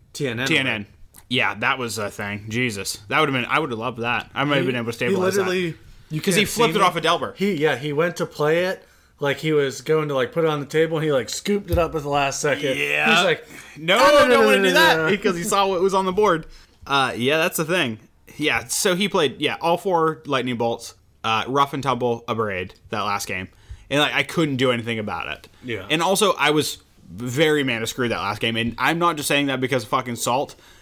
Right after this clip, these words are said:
Speaker 2: I'm saying that because of fact. You were there for that.
Speaker 1: You had two lands, a Plains, and a Karakas. And
Speaker 2: No,
Speaker 1: you
Speaker 2: I
Speaker 1: had
Speaker 2: had one. I had a Plains and a Karakas. That was it.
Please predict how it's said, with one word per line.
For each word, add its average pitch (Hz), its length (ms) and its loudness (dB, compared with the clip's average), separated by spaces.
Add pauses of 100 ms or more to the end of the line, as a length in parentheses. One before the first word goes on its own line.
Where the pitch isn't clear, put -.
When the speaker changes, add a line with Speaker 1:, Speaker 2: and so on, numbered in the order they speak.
(120)
Speaker 2:
I'm 127 120 0
saying 135 200 0
that 123 420 -6
because 139 240 0
of 113 100 -6
fact. 120 380 -2
You 143 220 0
were 156 100 4
there 120 180 2
for 98 120 -12
that. 82 340 -12
Speaker 1:
You 135 140 -4
had 127 340 -2 (140)
two 175 240 -2
lands, 135 360 -2
a - 100 -14
Plains, 147 680 -4 (300)
and 127 100 -6
a 113 60 -2
Karakas. 113 720 -4 (280)
And 151 120 0
Speaker 2:
No, 220 80 4
Speaker 1:
you 190 60 4
Speaker 2:
I 165 100 6
Speaker 1:
had 175 140 2
Speaker 2:
had 147 120 -4
one. 160 300 2
I 139 80 4
had 147 120 6
a 139 60 0
Plains 165 340 0
and 135 120 0
a - 20 -6
Karakas. 135 440 -4
That 113 100 -4
was 113 100 -4
it. 120 260 -4